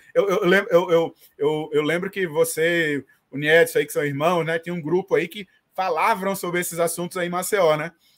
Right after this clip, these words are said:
E aí isso aí estimulava a questão de vocês, né? É, isso é bem, bem bacana. A Virgínia falou, "Diante da morte biológica, o psicossoma vivencia o sentimento de saudade, entre outros." Sim, Virgínia. Então, assim,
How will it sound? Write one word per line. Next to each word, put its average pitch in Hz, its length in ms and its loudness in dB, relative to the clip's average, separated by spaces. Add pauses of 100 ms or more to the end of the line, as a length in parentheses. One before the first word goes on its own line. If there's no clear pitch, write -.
E 156 120 0
aí 160 160 4
isso 202 160 -4
aí 180 100 -2
estimulava 202 600 -2
a 170 40 -8
questão 160 240 -4
de 147 60 -8
vocês, 131 400 -8
né? 185 140 -10 (320)
É, 160 200 -8
isso - 160 -10
é 196 60 -4
bem, 190 380 -6
bem 160 160 -10
bacana. 135 420 -12 (920)
A 139 80 -6
Virgínia 160 340 -2
falou, 151 240 0
"Diante 196 320 -2
da 170 100 2
morte 160 320 -2
biológica, 156 600 2 (360)
o - 120 -10 (240)
psicossoma 190 560 -4
vivencia 170 440 -6
o 190 60 -8
sentimento 185 480 -6
de 180 80 -10
saudade, 170 640 0 (240)
entre 190 320 2
outros." 147 440 2 (300)
Sim, 226 380 0
Virgínia. 143 360 -4
Então, 214 240 -2
assim, 202 400 -2